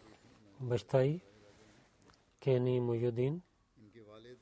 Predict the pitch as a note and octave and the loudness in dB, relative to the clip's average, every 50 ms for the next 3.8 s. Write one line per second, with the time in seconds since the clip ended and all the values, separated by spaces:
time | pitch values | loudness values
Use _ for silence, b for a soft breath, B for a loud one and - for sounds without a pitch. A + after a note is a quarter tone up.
0 | _ _ _ _ _ _ _ _ _ _ _ _ _ - C#3 B2+ B2 A#2+ A#2 G#2+ | _ _ _ _ _ _ _ _ _ _ _ _ _ -14 -10 -4 0 0 0 0
1 | - C3+ B2+ A#2 - - C#3+ C#3 C#3+ D3+ C3+ - C#3 B2+ B2+ B2 B2 B2 A#2 - | 0 0 0 0 2 2 2 2 2 0 0 0 0 0 0 0 0 -2 -2 -2
2 | - - A2+ A#2 A2+ A2+ C3 D#3 F3+ F3 D3+ _ _ b b b b b b b | -2 0 0 0 0 0 -2 -4 -4 -6 -10 _ _ b b b b b b b
3 | b b b b - B2+ A#2+ - - C3+ B2+ B2+ B2+ B2+ B2+ | b b b b -6 -6 -6 -4 -2 0 2 2 2 0 -2